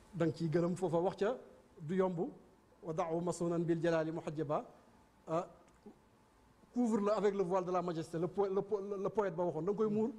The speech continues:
ak muuraayu màgg rek, te xam ne loolu moom mënoo cee wax. Kooku mooy Mawlana Cheikh Ibrahim radiyallahu taala anhu. Waaye buñ delloo ci Seydi Ali Cissé, mi ko xam lool, di Baay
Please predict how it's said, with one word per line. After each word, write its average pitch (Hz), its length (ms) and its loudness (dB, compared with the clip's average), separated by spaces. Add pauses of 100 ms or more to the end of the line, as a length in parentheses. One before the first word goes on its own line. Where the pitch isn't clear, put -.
(300)
ak 175 100 -4
muuraayu 202 400 2
màgg 180 240 -2
rek, 165 200 -6
te - 80 -12
xam 190 180 -4
ne 180 60 0
loolu 180 140 2
moom 175 140 2
mënoo 185 180 4
cee 180 140 0
wax. 143 160 -2 (720)
Kooku 233 220 2
mooy 226 120 6
Mawlana 214 460 0 (140)
Cheikh 202 260 -4 (160)
Ibrahim 180 300 0
radiyallahu 160 320 0
taala 147 220 0
anhu. 127 120 -6 (600)
Waaye 233 260 4
buñ 226 180 -2
delloo 254 220 2
ci 247 80 -12
Seydi 233 220 -2
Ali 208 200 0
Cissé, 160 320 -10 (280)
mi 185 80 -2
ko 220 100 2
xam 214 220 0
lool, 190 160 0 (1500)
di 165 100 -10
Baay 226 300 2